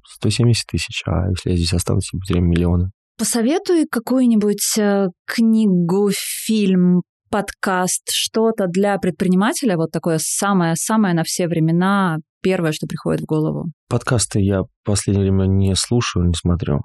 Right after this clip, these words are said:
Speaker 1: Неважно, предприниматель, не предприниматель вообще. У меня просто не особо нет времени, как бы, и, и все. Из того, что я смотрю, <laughs> как-то не странно, на самом деле, мне нравится Тема Лебедев, я обожаю его «Самые честные новости».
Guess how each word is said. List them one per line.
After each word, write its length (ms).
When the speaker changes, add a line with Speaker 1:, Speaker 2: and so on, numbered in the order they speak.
Speaker 1:
Неважно, 360
предприниматель, 540
не 80
предприниматель 580
вообще. 240
У 80
меня 320
просто 240
не 180
особо 240
нет 100
времени, 360
как 120
бы, 220
и, 300
и 20
все. 220
Из 140
того, 180
что 180
я 80
смотрю, 340
<laughs> 140
как-то 300
не 60
странно, 280
на 60
самом 240
деле, 120
мне 140
нравится 240
Тема 220
Лебедев, 440
я 120
обожаю 400
его 160
«Самые 280
честные 300
новости». 400